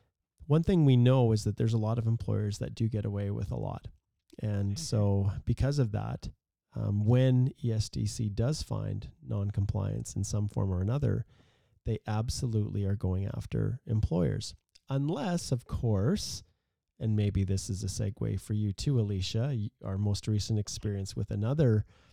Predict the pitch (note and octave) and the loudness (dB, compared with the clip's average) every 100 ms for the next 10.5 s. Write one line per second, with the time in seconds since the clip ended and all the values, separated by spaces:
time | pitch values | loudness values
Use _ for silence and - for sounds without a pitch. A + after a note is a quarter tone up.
0 | _ _ - A2 D3+ D3 A2 - A2+ A2+ | _ _ -2 2 4 4 4 2 -2 -6
1 | - C#3 - _ _ _ G#2 G2+ G2+ G2+ | -6 -6 -10 _ _ _ -4 0 0 -2
2 | G#2 G#2+ A2 G#2+ G2+ - - - A2+ - | -4 -6 -4 -2 -4 -10 -12 -6 -4 0
3 | A#2 G2+ - E3+ E3 A#2+ G#2 F#2+ G2+ A2 | 0 0 0 0 -2 0 -2 -2 -2 -4
4 | - - _ _ _ _ _ _ _ _ | -8 -14 _ _ _ _ _ _ _ _
5 | B2+ G2+ G#2 G#2+ G#2+ G2+ G2+ - G#2+ G#2 | -4 -2 0 0 0 0 -2 -2 0 2
6 | G#2+ G#2 G2+ G#2+ - G#2+ G2+ G2+ G#2 A#2 | 2 0 0 -2 0 0 0 0 -2 -2
7 | A#2+ B2+ - _ _ _ _ _ _ - | -2 -4 -8 _ _ _ _ _ _ -20
8 | - - - - - F3 E3+ E3 - E3+ | -20 -16 -14 -14 4 8 10 8 4 2
9 | F3 E3 D#3+ - - - F3 D#3 D#3 D#3 | 0 -4 -6 -6 -6 -6 -2 0 2 2
10 | D3+ D3+ - - | 0 -2 -8 -14